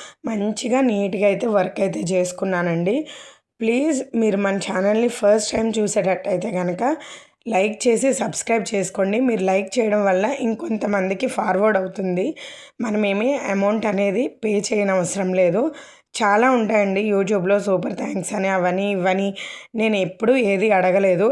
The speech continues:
లైక్ చేయమంటాను, సబ్స్క్రైబ్ చేసుకోమంటాను, అంతకుమించి ఏం లేదండి. సబ్స్క్రైబ్ చేసుకోవడం కూడా మీకు నా వీడియోస్ నచ్చితే మాత్రమే సబ్స్క్రైబ్ చేసుకోండి, ఓకేనా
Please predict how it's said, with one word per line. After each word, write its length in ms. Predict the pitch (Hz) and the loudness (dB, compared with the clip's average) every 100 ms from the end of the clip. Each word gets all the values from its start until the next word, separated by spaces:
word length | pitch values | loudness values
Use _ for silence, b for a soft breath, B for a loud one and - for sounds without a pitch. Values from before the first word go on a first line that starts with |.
| 277 185 | 2 0
లైక్ 200 | 185 190 | 0 -2
చేయమంటాను, 560 | 220 202 196 185 185 208 277 | -2 0 0 0 0 0 -2
సబ్స్క్రైబ్ 440 | 311 170 - 202 165 | -4 -8 -4 -2 0
చేసుకోమంటాను, 800 | 185 175 - 185 175 175 208 180 226 - | 0 -2 -2 -2 -2 -2 -2 -2 -2 -4
అంతకుమించి 600 | 196 208 202 202 208 208 339 403 B B B - 214 | -6 -6 -6 -4 -4 -2 -4 -6 B B B -2 0
ఏం 100 | 226 208 | 2 2
లేదండి. 340 | 190 190 185 - | 2 0 -2 -2
సబ్స్క్రైబ్ 420 | 185 - 240 254 - | -4 -4 -2 -2 -2
చేసుకోవడం 460 | 202 185 220 208 214 196 | -2 0 2 2 2 0
కూడా 180 | 202 294 - B B - 220 | 0 0 -4 B B -4 -2
మీకు 200 | 220 294 269 | 0 2 2
నా 80 | 214 196 | 2 2
వీడియోస్ 340 | 196 208 226 - | 2 2 0 -2
నచ్చితే 340 | 180 - 208 202 190 180 | -6 -6 -2 0 0 2
మాత్రమే 440 | 226 - 277 269 247 | 0 0 0 2 2
సబ్స్క్రైబ్ 380 | 170 - 220 175 220 | 0 -4 -8 -6 -8
చేసుకోండి, 480 | - - 175 190 262 208 | -6 -4 -2 0 -2 -2
ఓకేనా 320 | 196 190 208 | -4 -2 -2